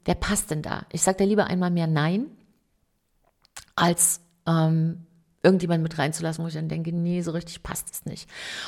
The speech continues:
Und in dieser Community, und das sehe ich immer wieder, deshalb bin ich so stolz immer auf meine Teilnehmerinnen und Teilnehmer,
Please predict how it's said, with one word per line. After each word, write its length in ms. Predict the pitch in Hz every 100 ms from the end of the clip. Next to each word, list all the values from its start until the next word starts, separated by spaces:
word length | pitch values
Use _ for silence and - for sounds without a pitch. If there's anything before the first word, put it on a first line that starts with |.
| -
Und 140 | - 190
in 100 | 202
dieser 280 | 262 330
Community, 640 | 330 285 254 262 247 208 180
und 80 |
das 140 | 170 170
sehe 80 | 180
ich 100 | -
immer 220 | 240 214
wieder, 160 | 202
deshalb 220 | 180 190 185
bin 100 | 175
ich 100 | 170
so 160 | 196
stolz 460 | 185 - 196 208 208
immer 160 | 180
auf 160 | 156 -
meine 220 | 165 160
Teilnehmerinnen 520 | 175 214 214 180 160
und 80 | 170
Teilnehmer, 540 | 180 208 196 185 190